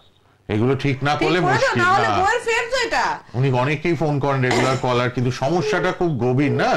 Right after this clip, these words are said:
Speaker 1: জটিল হয়ে রয়েছে দেখা
Speaker 2: তো
Speaker 1: যাচ্ছে।
Speaker 2: ব্যাপার হচ্ছে, তোমার সমস্যা রয়েছে বলেই তোমার সমস্যাটা হচ্ছে।
Speaker 1: ঠিক।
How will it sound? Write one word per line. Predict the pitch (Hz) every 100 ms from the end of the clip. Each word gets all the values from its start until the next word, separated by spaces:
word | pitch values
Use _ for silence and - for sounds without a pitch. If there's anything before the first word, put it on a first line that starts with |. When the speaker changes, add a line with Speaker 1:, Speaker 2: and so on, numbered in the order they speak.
| 101
Speaker 1:
জটিল | 120 123 151 143
হয়ে | 127
রয়েছে | 117 104 107
দেখা | 101 95
Speaker 2:
তো | 98
Speaker 1:
যাচ্ছে। | 92 -
Speaker 2:
ব্যাপার | 247 196 - 320 349
হচ্ছে, | 359 392 415 403
তোমার | 320 285 320 381
সমস্যা | - 285 302 359 392
রয়েছে | 359 370 370 403
বলেই | 392 370 427
তোমার | 440 453
সমস্যাটা | 415 359 359 -
হচ্ছে। | 330 427 - 240 131 -
Speaker 1:
ঠিক। | 123 117